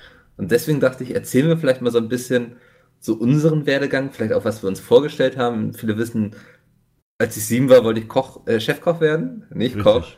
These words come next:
Speaker 1: Chefkoch. <laughs>
Speaker 2: Ja, genau.
Speaker 1: Ähm, das hat sich natürlich irgendwann geändert, so. Ähm, und dann dachte ich, finde ich, glaub ich, mal ganz interessant zu sehen, was wir uns vorgestellt haben <laughs> und was wir dann wirklich geworden sind.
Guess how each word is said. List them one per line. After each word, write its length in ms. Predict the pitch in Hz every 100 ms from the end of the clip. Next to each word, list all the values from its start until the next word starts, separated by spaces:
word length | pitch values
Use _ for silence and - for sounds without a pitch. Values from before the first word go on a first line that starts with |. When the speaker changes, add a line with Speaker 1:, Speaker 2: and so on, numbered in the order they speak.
| -
Speaker 1:
Chefkoch. 640 | - - - - - - -
<laughs> 480 | 160 170 226 185
Speaker 2:
Ja, 360 | 196 185 95 -
genau. 240 | 123 123
Speaker 1:
Ähm, 140 | 120 113 - - - - -
das 160 | 123 147
hat 120 | 165
sich 100 | 214
natürlich 320 | 127 143 127
irgendwann 560 | 113 127 110 104 107 -
geändert, 520 | 117 107 113 151 147 -
so. 300 | 143 147 147 - - - _ -
Ähm, 240 | 117 117
und 60 | 113
dann 120 | 120
dachte 240 | 131 -
ich, 160 | 139 -
finde 240 | - 143
ich, 80 | 135
glaub 160 | 143 127
ich, 100 | 127
mal 120 | 123
ganz 140 | 117
interessant 420 | 117 113 110 123 123
zu 100 | 104
sehen, 520 | 110 127 120 - - -
was 180 | 104 -
wir 60 | 101
uns 140 | 196
vorgestellt 640 | - - 113 127 - 151 156
haben 380 | 151 170 - - - - - -
<laughs> 280 | - - -
und 400 | 196 - _ 120
was 120 | 127 151
wir 60 |
dann 140 | 139 127
wirklich 220 | 131 131
geworden 400 | 135 135 98 82
sind. 180 | 85